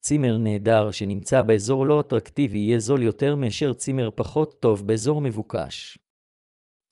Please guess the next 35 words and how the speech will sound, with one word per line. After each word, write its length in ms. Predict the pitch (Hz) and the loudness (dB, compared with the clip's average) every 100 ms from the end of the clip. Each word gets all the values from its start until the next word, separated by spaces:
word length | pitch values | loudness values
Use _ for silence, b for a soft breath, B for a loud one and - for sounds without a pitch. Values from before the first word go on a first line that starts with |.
| 110 | -2
גם 240 | 123 147 | 0 0
כאן 240 | 123 160 139 | 2 0 4
לעונה 380 | 107 107 110 | 2 2 0
יש 220 | 113 113 113 | 0 0 -2
הרבה 300 | 101 104 147 | -2 0 0
השפעה 380 | - - 120 | 0 0 2
על 80 | 127 | 2
המחיר, 560 | 110 104 - 110 101 110 _ _ _ 107 | 0 -4 -6 -4 -4 -8 _ _ _ -6
במיוחד 560 | 110 107 - 156 139 | -4 -4 0 0 2
אם 120 | 113 | 0
מדברים 460 | 107 101 98 127 135 | 0 0 -2 -2 0
על 120 | 117 | -2
אזורים 440 | 101 104 107 139 131 | -2 -2 -2 -2 -2
שבהם 420 | 110 104 113 120 | 0 0 2 0
יש 220 | 110 - | -2 -2
מזג 320 | 127 120 104 | -4 -2 -2
אוויר 280 | 101 127 120 | 0 0 -2
טוב 340 | - 127 104 | 2 0 0
בחלק 380 | 101 - 131 - | -4 -2 -2 -2
מעונות 360 | 104 107 113 110 | -2 -2 -2 -2
השנה, 440 | - 104 104 78 - _ _ _ | -4 -4 -4 -6 -10 _ _ _
ומזג 440 | 120 107 104 147 127 | -4 -4 0 0 0
אוויר 300 | 104 135 120 | 0 0 -2
שלא 340 | - 117 143 | -2 0 2
בדיוק 480 | 127 101 117 143 117 | 0 -2 -2 -2 -2
גורם 340 | 107 117 151 | -2 0 0
לכם 300 | 127 - 117 | -4 -4 -2
רצון 320 | 104 - 139 120 | -2 -2 0 0
להגיע 340 | 101 104 123 | 0 2 2
לחופשה 580 | 107 - 110 - 151 139 | 0 -4 -10 -4 0 0
במהלך 480 | 113 110 110 131 - | 0 0 0 -2 -6
תקופה 440 | - 101 139 147 | -10 -4 0 -2
אחרת 380 | 131 135 131 - | -2 -4 -4 -2
של 180 | 113 107 | -4 -4
השנה. 400 | - 95 67 | -4 -8 -10